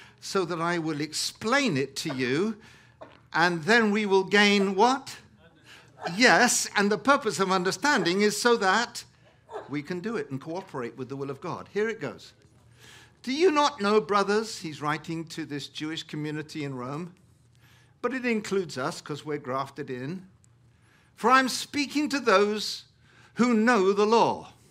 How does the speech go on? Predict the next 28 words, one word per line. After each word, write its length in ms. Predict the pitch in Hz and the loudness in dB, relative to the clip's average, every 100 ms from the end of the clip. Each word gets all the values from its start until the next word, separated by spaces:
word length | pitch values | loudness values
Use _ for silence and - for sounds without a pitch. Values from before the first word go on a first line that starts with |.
| _ _ _ _ _ _ _ _ _ _ _ _ _ _ | _ _ _ _ _ _ _ _ _ _ _ _ _ _
Now, 140 | - 233 | -4 -2
the 160 | 220 | 0
moral 560 | 226 254 247 226 220 214 - | 0 2 4 2 0 -4 -10
law 580 | 160 180 170 147 170 - | -4 2 4 4 -2 -2
of 200 | 185 156 | -4 -2
God 280 | 139 98 123 | -6 -6 -8
is 100 | 202 | -10
basically 560 | - 269 - 170 143 | -6 -6 -6 -8 -8
the 140 | 139 151 | -8 -8
Ten 260 | 151 139 | -6 -6
Commandments, 560 | 117 139 107 95 101 - | -4 -6 -6 -8 -16 -10
and 100 | 175 | -8
everybody 480 | 160 139 113 117 117 | -6 -6 -8 -8 -6
knows 380 | 123 110 98 98 | -4 -4 -8 -10
the 120 | 127 | -10
moral 340 | 113 113 110 | -8 -6 -8
laws, 320 | 107 110 92 95 | -6 -8 -8 -16
the 80 | |
Ten 300 | 120 127 110 | -14 -10 -10
Commandments. 760 | 104 117 82 76 - - - _ _ _ _ _ _ _ _ _ _ _ _ _ _ _ | -10 -12 -12 -14 -20 -20 -20 _ _ _ _ _ _ _ _ _ _ _ _ _ _ _
That 360 | 143 226 - - | -2 -2 -2 -10
legal 760 | 156 233 294 285 285 285 277 | -6 0 2 2 0 -2 -2
claims 720 | 277 - 277 277 156 139 160 | -6 -8 -4 -2 -2 -4 -6
have 340 | - 190 185 - | -6 -6 -6 -14
power 640 | - 294 285 208 127 147 - | -6 0 0 2 0 -2 0
over 360 | 233 311 330 | -2 0 -4
a 80 | 320 | -4
person 680 | 311 226 151 123 139 131 | -4 -6 -6 -6 -4 -4